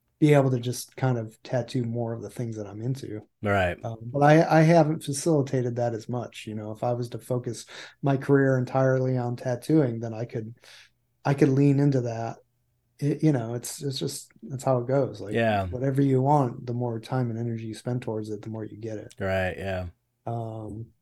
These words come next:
Speaker 1: it is what it is.
Speaker 2: Yeah. Yeah. You seem like a very blue collar kind of dude.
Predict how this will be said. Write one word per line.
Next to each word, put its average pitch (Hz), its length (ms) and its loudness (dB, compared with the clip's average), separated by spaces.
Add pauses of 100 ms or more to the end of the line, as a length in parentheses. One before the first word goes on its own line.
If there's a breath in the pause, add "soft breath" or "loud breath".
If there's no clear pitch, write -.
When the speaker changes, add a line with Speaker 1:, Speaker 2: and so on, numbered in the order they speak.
(1000 soft breath)
Speaker 1:
it 120 120 -8
is 117 140 -4
what 110 160 -6
it 104 60 -12
is. 113 400 -6 (680)
Speaker 2:
Yeah. 123 420 6 (680)
Yeah. 156 140 10
You 143 140 8
seem 226 220 6
like 202 160 8
a 135 80 10
very 120 800 10 (1300)
blue 110 400 8
collar 110 600 6
kind 110 240 0
of 92 100 2
dude. 107 380 2